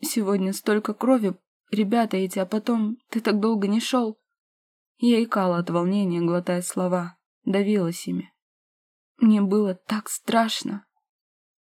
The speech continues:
Взгляд Джина еще сильнее потемнел. «Тебе надо уезжать отсюда», произнес он с мрачной решимостью.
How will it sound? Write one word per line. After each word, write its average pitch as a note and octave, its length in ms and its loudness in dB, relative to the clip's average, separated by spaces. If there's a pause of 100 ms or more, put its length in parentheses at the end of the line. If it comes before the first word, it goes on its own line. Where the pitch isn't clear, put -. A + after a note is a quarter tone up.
(800)
Взгляд G3+ 440 0
Джина F#3 360 0
еще F3+ 240 -4
сильнее F#3 460 -4
потемнел. E3+ 580 -4 (1700)
«Тебе F3 240 0
надо E3+ 420 0 (160)
уезжать E3+ 480 -4
отсюда», - 540 -12 (1000)
произнес F#3+ 520 -2
он E3+ 100 -2
с - 120 -10
мрачной F3 420 -4
решимостью. F3 680 -6